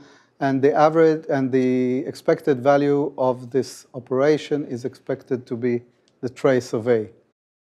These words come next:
So if you're willing to have some fluctuation in your result,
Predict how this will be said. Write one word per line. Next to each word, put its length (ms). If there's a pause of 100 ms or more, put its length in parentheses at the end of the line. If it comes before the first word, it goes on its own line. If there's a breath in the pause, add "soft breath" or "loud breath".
(240)
So 180
if 140
you're 180
willing 420
to 140
have 200
some 180
fluctuation 760
in 100
your 160
result, 580